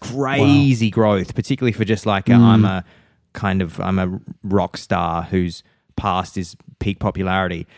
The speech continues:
Speaker 2: Um,
Speaker 1: Mm.
Speaker 2: but he posts videos just like, "I think John Frusciante from Red Hot Chili Peppers is really overrated." And then just <laughs> does, like, a video where he's just like,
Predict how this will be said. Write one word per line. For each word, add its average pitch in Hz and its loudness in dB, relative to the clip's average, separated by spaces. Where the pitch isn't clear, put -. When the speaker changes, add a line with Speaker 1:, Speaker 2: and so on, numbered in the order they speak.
Speaker 2:
Um, 101 0
Speaker 1:
Mm. 135 8
Speaker 2:
but 113 2
he 123 0
posts 127 0
videos 110 2
just - -10
like, 104 -2
"I 98 -2
think 101 -4
John 92 -2
Frusciante 92 -4
from 92 -6
Red 95 -4
Hot 92 -6
Chili 95 -4
Peppers 90 -6
is 90 -10
really 95 -4
overrated." 92 -4
And 101 -2
then 98 -2
just 107 -6
<laughs> - 4
does, - 0
like, 113 0
a 123 4
video 113 4
where 98 4
he's 101 0
just - -6
like, 98 0